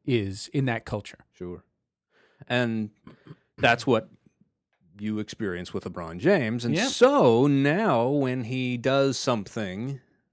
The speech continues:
Speaker 2: seemingly noble,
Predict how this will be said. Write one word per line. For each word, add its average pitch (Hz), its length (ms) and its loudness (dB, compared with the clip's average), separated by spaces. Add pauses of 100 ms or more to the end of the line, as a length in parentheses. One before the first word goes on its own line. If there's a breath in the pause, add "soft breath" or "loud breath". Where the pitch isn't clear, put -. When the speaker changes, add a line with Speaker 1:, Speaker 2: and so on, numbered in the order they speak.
(1160)
Speaker 2:
seemingly 156 1000 2 (1400)
noble, 156 520 4